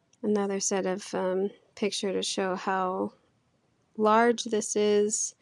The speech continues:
The bedroom that they did, that there's a big scene in.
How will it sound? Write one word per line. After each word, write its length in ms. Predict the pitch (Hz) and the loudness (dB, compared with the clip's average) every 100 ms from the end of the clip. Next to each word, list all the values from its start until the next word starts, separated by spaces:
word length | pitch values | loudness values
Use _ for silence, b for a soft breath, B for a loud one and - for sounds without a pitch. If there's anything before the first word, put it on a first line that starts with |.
| B B B B _ | B B B B _
The 80 | 214 | -4
bedroom 560 | - 233 262 294 294 | 4 6 6 6 6
that 160 | 285 277 | 6 4
they 160 | 277 269 | 2 0
did, 320 | - 269 254 | 2 4 4
that 140 | 254 | 4
there's 220 | 254 254 | 4 4
a 60 | 254 | 2
big 240 | 254 262 | 0 -2
scene 400 | - - 262 254 | -2 -2 0 4
in. 380 | 254 254 254 247 | 4 4 4 0